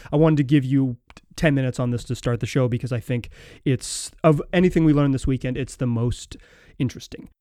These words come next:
This, we're gonna re-, we're gonna ha-, we're gonna revisit the ha-, where does Har-, where and how does Harry Giles play conversation again. I have no doubt about it. In the second segment, I got some more stray thoughts. I wanna talk about the new guys, Derek Jones Junior, Robert Covington.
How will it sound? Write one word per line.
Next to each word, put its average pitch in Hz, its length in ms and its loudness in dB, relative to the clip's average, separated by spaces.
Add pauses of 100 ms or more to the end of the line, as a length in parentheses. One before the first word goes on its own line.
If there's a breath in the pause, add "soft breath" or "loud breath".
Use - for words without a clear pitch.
(380)
This, 143 400 -4
we're 143 220 0
gonna 156 200 0
re-, 131 200 -6
we're 160 140 -2
gonna 160 160 2
ha-, 135 140 -6
we're 190 160 4
gonna 226 120 4
revisit 139 1120 -2
the 127 120 0
ha-, 110 200 -6
where 147 300 4
does 143 140 2
Har-, 143 180 -2
where 165 260 6
and 151 80 4
how 143 220 2
does 127 140 -4
Harry 131 220 -2
Giles 117 360 -6
play 120 240 -4
conversation 117 560 -6
again. 113 260 -6 (320 loud breath)
I 135 80 -4
have 113 220 -6
no 107 180 -6
doubt 110 320 -10
about - 380 -12
it. - 260 -20 (920)
In 175 80 8
the 170 60 6
second 190 220 4
segment, 165 380 2 (260)
I 147 60 -4
got 151 120 2
some 156 120 0
more 151 100 2
stray 143 220 -2
thoughts. 123 320 -6
I - 20 -6
wanna 139 140 -2
talk 135 160 -4
about 135 100 -4
the 131 60 0
new 123 160 -2
guys, 117 180 -2
Derek 131 220 -2
Jones 127 220 -2
Junior, 117 220 -2
Robert 110 280 -2
Covington. 113 400 -4